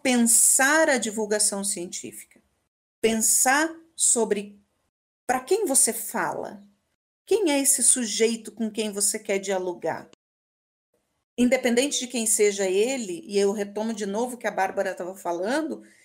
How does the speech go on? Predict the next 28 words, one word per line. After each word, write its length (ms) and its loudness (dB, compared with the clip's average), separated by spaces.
independente 680 0
de 60 -2
quem 180 0
seja 380 2
ele, 240 6
eu 60 2
não 140 -4
posso 260 0
ser 80 0
agressiva, 580 -2
eu 40 -4
não 120 -8
posso 280 -2
ser 200 0
irônica, 800 -2
eu 180 4
não 260 0
posso 640 4
desmerecer 1300 2
a 60 0
pessoa. 720 -6
Eu 180 2
sou 240 4
cientista, 840 0
eu 80 0
domino 400 -2
aquela 520 -2
área, 680 -2